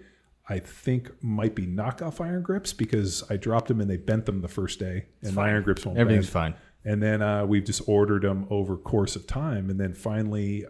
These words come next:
Speaker 1: um, uh, Mike Rojas, who owns Iron Grip, who donated all those, uh, uh, eight-sided plates that we have. Um, I hit up a buddy and was like, "Hey,"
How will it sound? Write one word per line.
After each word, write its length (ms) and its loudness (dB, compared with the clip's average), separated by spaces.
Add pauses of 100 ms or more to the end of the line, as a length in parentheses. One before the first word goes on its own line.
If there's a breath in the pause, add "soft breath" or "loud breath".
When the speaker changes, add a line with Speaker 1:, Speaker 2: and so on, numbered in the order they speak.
Speaker 1:
um, 520 -8 (260)
uh, 360 -8
Mike 240 -2
Rojas, 460 -2
who 180 -4
owns 180 -8
Iron 240 -4
Grip, 320 -6 (460 soft breath)
who 120 2
donated 540 2
all 220 -2
those, 360 -4
uh, 440 -8 (240)
uh, 320 -10
eight-sided 480 -2
plates 300 -4
that 80 -6
we 120 -6
have. 380 -8 (280)
Um, 560 -4 (640)
I 120 -4
hit 160 2
up 120 -4
a 40 -4
buddy 320 -2
and 100 -4
was 120 -8
like, 140 -10
"Hey," 280 -2